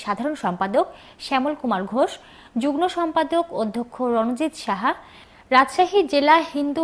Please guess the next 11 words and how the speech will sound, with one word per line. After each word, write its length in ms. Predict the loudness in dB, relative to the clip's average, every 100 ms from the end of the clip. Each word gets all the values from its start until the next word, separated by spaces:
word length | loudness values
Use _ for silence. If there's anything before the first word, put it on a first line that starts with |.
| -4
বৌদ্ধ, 260 | -4 -4 -2 -4 -4 -8
খ্রিস্টান 400 | -8 -8 -2 -2 -2
ঐক্য 160 | -2 -2
পরিষদের 440 | 0 -2 -2 -4 -4
সাধারণ 320 | -4 -2 -2 -2
সম্পাদক 440 | -4 -2 -4 0 0 0 -4
অসিত 200 | -2 -4 -8
কুমার 200 | -6 -6 -6
ঘোষ। 180 | -8 -8 -14 _ _ -20 -8 -2
এ 60 | 0
সময় 220 | 2 2